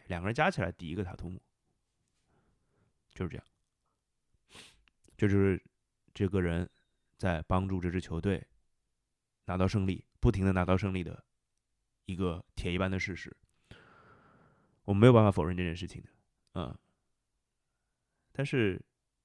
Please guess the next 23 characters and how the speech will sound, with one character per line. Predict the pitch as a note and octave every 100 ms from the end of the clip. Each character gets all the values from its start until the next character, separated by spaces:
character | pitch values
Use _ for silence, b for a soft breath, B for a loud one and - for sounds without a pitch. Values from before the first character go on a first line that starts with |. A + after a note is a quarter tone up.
| _ _
仔 | G2+
细 | A2+
想 | A2 F#2
想 | G2 F2
呢， | F2+ G2+
那 | G2
些 | G2+ G2
骂 | G#2+ G2
他 | F2+
的 | F2+
人 | F2 - - _ _
其 | -
实 | F#2
也 | F2
不 | F#2
在 | E2
意 | D2
这 | -
个， | - - _ _ _ _ _
对 | - E2
吗？ | - _ _ _ _ _ _ _ _ _ _ _ _ _ _ _ _ _
而 | -
且 | F#2+ F#2+ F2